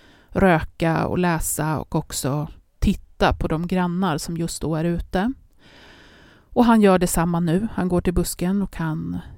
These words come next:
eh, sätter sig ner. Grannarna i paviljongen, det vill säga inklusive Lena, noterar honom.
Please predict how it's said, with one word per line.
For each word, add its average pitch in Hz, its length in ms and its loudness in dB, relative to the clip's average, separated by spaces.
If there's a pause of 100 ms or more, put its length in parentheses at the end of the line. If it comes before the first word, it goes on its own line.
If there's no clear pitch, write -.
(220)
eh, 135 220 -6
sätter - 320 -4
sig - 140 -4
ner. 190 300 0 (1040)
Grannarna 226 640 4
i 208 220 6
paviljongen, 190 800 0 (320)
det - 60 -12
vill 175 100 -8
säga 170 260 -4
inklusive 175 560 -2
Lena, 175 440 -2
noterar 190 640 0
honom. 196 460 2